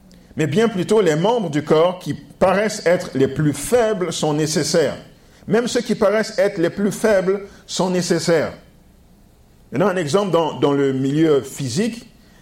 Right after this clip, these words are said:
euh, il y a un des membres que, qui est faible et que souvent les gens, pas, pas les gens, mais même dans le monde scientifique, on peut dire souvent que c'est inutile, c'est, euh, le membre, euh,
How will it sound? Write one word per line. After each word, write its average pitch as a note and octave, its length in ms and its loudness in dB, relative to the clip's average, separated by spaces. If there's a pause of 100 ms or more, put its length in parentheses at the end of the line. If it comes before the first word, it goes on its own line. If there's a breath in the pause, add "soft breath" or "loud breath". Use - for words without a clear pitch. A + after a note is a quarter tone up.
(140)
euh, D3+ 220 4
il C3 60 -10
y D#3+ 60 2
a D#3 240 0
un F#3 60 -2
des F3+ 140 0
membres E3+ 540 -2
que, D#3 300 -2 (360)
qui - 120 -2
est C#3+ 80 2
faible F#3+ 500 0
et D#3+ 80 -2
que F#3 120 -2
souvent F#3+ 340 0
les E3 120 0
gens, F3 340 -2 (440 loud breath)
pas, B2 140 0
pas E3+ 120 2
les F#3+ 120 2
gens, F3+ 160 -2
mais D#3+ 100 0
même E3 180 0
dans D#3 120 2
le D3 40 -2
monde D#3+ 160 -2
scientifique, D3+ 460 -4
on D#3 100 -2
peut D3+ 120 -2
dire D#3 160 -2
souvent E3 180 -4
que E3 100 -4
c'est D3 240 -6
inutile, D#3+ 600 -2 (280 loud breath)
c'est, - 240 -2
euh, C3+ 280 0 (320)
le C3 180 2
membre, D#3 280 -2
euh, C3+ 160 2